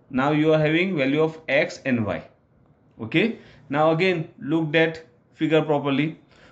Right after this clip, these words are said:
So in that Y and Z, they are also vertically opposite angles, means they are equal in measurement. So Z equal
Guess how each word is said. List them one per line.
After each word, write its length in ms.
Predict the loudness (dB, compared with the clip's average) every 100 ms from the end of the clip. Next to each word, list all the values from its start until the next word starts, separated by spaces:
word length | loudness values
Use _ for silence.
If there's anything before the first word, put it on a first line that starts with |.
| _
So 80 | -4
in 140 | 0
that 240 | 2 0 -2
Y 340 | 0 2 2 0 -2
and 240 | -2 0
Z, 340 | 2 2 2 -2 -14
they 160 | -4 0
are 140 | 2
also 360 | 4 2 0 0
vertically 380 | 0 0 -2 0
opposite 380 | 0 -2 -2 -2
angles, 460 | -2 -2 -6 -16 -8
means 280 | -4 -4 0
they 160 | 2
are 160 | 2 0
equal 280 | -4 -4 -2
in 180 | -2 -2
measurement. 500 | 0 0 0 -2 -6 -16 -20 -20 _
So 520 | -8 -4 -2 -2 -4 -10 -14 -6
Z 600 | -4 0 4 4 2 0
equal 420 | -4 -4 -2 -2